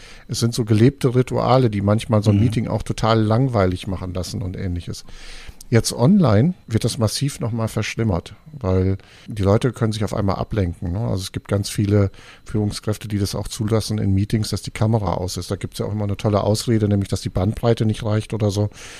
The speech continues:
Speaker 1: Und dann, äh, gibt's so viel Verständnis von der Führungskraft, dass die Kamera ausgeschaltet wird. Und da kann man
Speaker 2: Mhm.
Speaker 1: super in der Zeit dann, äh, Online-Poker spielen oder irgendwelche andere Spiele machen oder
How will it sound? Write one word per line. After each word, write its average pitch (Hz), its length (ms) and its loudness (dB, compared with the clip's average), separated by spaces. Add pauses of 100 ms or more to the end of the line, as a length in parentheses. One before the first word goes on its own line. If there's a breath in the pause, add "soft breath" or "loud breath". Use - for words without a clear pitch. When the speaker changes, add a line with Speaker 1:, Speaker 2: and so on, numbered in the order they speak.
(180 loud breath)
Speaker 1:
Und 98 240 0
dann, 98 360 4
äh, 98 360 -4
gibt's - 200 -2
so 107 60 -2
viel 107 280 4
Verständnis 110 540 2
von 110 120 -2
der 104 80 0
Führungskraft, 104 560 -2
dass 95 120 -2
die - 80 -8
Kamera 110 320 0
ausgeschaltet 107 680 -2
wird. 104 180 -2 (460 loud breath)
Und 104 200 0
da - 60 4
kann 107 160 2
man 110 120 6
Speaker 2:
Mhm. 98 60 2
Speaker 1:
super 113 300 2
in 107 60 -4
der 104 160 2
Zeit 101 300 2
dann, 98 340 2
äh, 90 440 0 (180)
Online-Poker 107 960 0
spielen 104 540 0
oder 98 260 0
irgendwelche 98 380 -2
andere 107 200 0
Spiele 107 300 -2
machen 104 320 0
oder 92 240 0